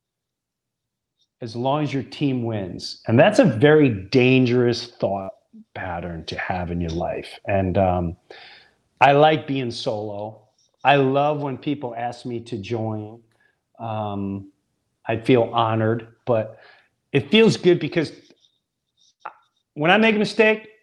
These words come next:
"Hey man, you own up to it. I'm sorry. I got,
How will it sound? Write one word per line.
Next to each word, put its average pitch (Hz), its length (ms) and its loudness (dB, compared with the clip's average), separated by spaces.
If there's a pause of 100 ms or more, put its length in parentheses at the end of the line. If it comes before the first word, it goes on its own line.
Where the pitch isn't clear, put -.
(520)
"Hey 160 120 -8
man, 202 260 -2
you 175 80 0
own 196 240 -2
up 165 200 -2
to 127 120 -6
it. 95 180 -14 (160)
I'm 123 120 -10
sorry. 131 600 -2 (140)
I 131 80 -4
got, 156 160 -6